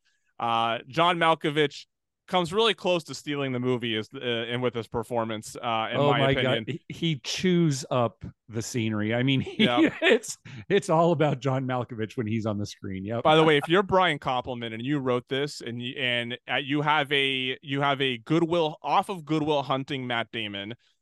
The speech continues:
Speaker 1: you have a, I think just off of American History X,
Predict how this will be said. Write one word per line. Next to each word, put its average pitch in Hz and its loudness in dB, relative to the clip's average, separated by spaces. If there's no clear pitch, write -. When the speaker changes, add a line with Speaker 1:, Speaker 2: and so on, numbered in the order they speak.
Speaker 1:
you 135 -2
have 139 2
a, 131 0
I 123 -4
think - -8
just 147 -8
off 127 -2
of 123 -4
American 123 -8
History 123 -6
X, - -8